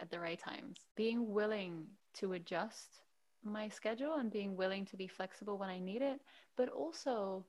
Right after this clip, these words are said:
showing up for myself. Like, I don't always feel like running, but I always feel better at the end of it. That is another thing that, that I think is important.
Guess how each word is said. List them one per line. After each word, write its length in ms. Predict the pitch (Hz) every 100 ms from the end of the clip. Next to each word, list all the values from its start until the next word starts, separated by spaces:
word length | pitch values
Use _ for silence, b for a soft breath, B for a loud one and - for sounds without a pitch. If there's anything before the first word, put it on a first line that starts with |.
| -
showing 300 | - 233 240
up 140 | 269
for 100 | -
myself. 400 | 170 165 - - - - _ _ _ _ _ _ _ _ -
Like, 100 | 202
I 100 | 214
don't 160 | 269 294
always 220 | 240 202
feel 180 | - 247
like 160 | 214
running, 320 | 190 202 254 233
but 80 |
I 80 | 196
always 280 | 190 233 -
feel 140 | 233
better 220 | 202 196 190
at 80 |
the 80 | 175
end 160 | 175 185
of 80 | 165
it. 120 | - - 202
That 160 | 214 220
is 120 | 214
another 360 | 208 190 190 185
thing 320 | - 170 170
that, 300 | 165 160 165 - _ _ - 190
that 100 | 180
I 100 | 185
think 160 | 214
is 120 | 180
important. 420 | 170 165 160 -